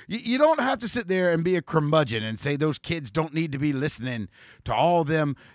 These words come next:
uh, uh, th-, th-, driving and crying music. Those gin blossoms. That hootie and, and that blowfish. They've never played it, but. The jumping little children. <laughs>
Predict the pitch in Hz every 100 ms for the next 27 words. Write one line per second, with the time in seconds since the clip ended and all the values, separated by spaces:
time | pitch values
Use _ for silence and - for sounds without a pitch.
0 | - 131 127 110 _ - 127 117 123 123
1 | 135 131 113 156 165 156 143 120 156 143
2 | 127 107 135 120 120 - - _ _ _
3 | - 156 98 135 165 147 147 147 143 117
4 | - - _ _ _ _ _ _ _ _
5 | _ - 151 123 135 185 165 165 151 131
6 | - 127 151 160 127 143 165 147 156 135
7 | - - _ _ 92 92 82 78 69 -
8 | 76 69 - - 52 _ _ _ _ _
9 | _ _ _ _ _ _ _ _ _ _
10 | _ _ _ _ 117 107 165 175 160 151
11 | 165 160 - 165 156 139 123 90 _ _
12 | _ _ _ _ _ _ _ _ _ _
13 | _ 147